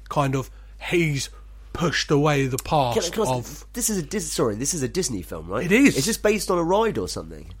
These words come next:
Speaker 2: Or is this like, like Pirates of the Caribbean? Or
Speaker 1: I, I'm
Speaker 2: something
Speaker 1: not
Speaker 2: wacky
Speaker 1: too,
Speaker 2: like that?
Speaker 1: I'm not too sure of that.
Speaker 2: It's
Speaker 1: Like
Speaker 2: got that vibe to it.
Speaker 1: Yeah, yeah, yeah. But, like,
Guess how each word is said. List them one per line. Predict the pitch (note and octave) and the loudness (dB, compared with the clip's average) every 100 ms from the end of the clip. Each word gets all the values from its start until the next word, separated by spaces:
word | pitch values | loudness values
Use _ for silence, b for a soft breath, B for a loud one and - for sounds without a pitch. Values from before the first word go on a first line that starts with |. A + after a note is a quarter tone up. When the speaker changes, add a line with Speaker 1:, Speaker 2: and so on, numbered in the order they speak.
| - b b - | -18 b b -4
Speaker 2:
Or | B2+ | -2
is | B2 | 0
this | B2 | 2
like, | D3 | 2
like | D3 D#3 | 4 0
Pirates | - D3+ B2+ | 2 0 0
of | |
the | B2 | -4
Caribbean? | C#3+ B2 B2 D#3 G2 | 0 0 0 0 -2
Or | D#2 C4 | -4 0
Speaker 1:
I, | |
I'm | D4+ - A#3+ C#4 | 0 -2 0 0
Speaker 2:
something | B3+ | 2
Speaker 1:
not | C#4+ B3+ | 2 0
Speaker 2:
wacky | |
Speaker 1:
too, | - | 2
Speaker 2:
like | C#4 A3+ | 2 4
that? | B3+ | 4
Speaker 1:
I'm | C4+ | 4
not | C4 | 2
too | - B3+ | 0 0
sure | - - C#4+ C4+ F3 A#2 | 2 2 4 4 4 2
of | - | -6
that. | A2+ A2 - - | -8 -8 -10 -2
Speaker 2:
It's | C#3+ | 2
Speaker 1:
Like | D3+ | 4
Speaker 2:
got | - | 6
that | F#3 E3+ | 6 6
vibe | F3 G3+ G3 - | 6 6 6 -2
to | G2+ | -6
it. | D2+ | 2
Speaker 1:
Yeah, | D4+ | 6
yeah, | D4+ D4 | 6 6
yeah. | D4 C4 | 6 4
But, | - F#3 | 4 2
like, | F3+ F3 - | 4 2 -2